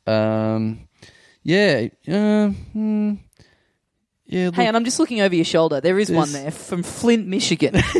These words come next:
Speaker 1: <laughs> there's, there's an R two D two Williams from Flint,
Speaker 2: <laughs>
Speaker 1: Michigan.
Speaker 2: Right, right.
Speaker 1: Yeah.
Speaker 2: They all, so maybe, because that would be the place for robots to live, because there's no water, so robots
Speaker 1: Oh.
Speaker 2: are fine.
Speaker 1: Right.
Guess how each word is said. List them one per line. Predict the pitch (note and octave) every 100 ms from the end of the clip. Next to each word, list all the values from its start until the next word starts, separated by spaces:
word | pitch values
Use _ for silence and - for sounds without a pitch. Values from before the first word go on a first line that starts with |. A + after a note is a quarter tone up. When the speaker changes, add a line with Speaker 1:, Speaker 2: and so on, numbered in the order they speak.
| -
Speaker 1:
<laughs> | - - - -
there's, | C#4+ - A3 - - -
there's | F#3 F3
an | F#3
R | G3 A3
two | B3 G#3+
D | E3+ E3+
two | - D#3+
Williams | C#3 D3+ C#3+ A2+ F#2 -
from | - C#3
Flint, | B2+ D3+ D3 C4
Speaker 2:
<laughs> |
Speaker 1:
Michigan. | C4+ C4+ C4 - C4 - B3 -
Speaker 2:
Right, | A3
right. | G3+ A3 G3+ E3+ - F3 - _ _ _ -
Speaker 1:
Yeah. | D#3 D3+ C3+ A2
Speaker 2:
They | G2 A#3+
all, | C4+ C4+ A3+
so | - C#4
maybe, | D4 D#4+ E4 B3+ F#3 - _ G3+
because | C4+ C#4+ B3+ - _ _ _ _ F3+
that | C#4+ E4
would | D#4+
be | C4+ A#3
the | - -
place | F#3+ F#3
for | -
robots | F3 F3 E3 -
to | D#3+
live, | F#3 D#3
because | F3+ A3+
there's | G3 G3+
no | B3
water, | G3 F#3 G#3+ D3+
so | - F3+
robots | F3+ G#3 F#3+ C4
Speaker 1:
Oh. | C4 F3
Speaker 2:
are |
fine. | - F#3 G3 D#3 - - _
Speaker 1:
Right. | C#3 A#3 D#4 C3+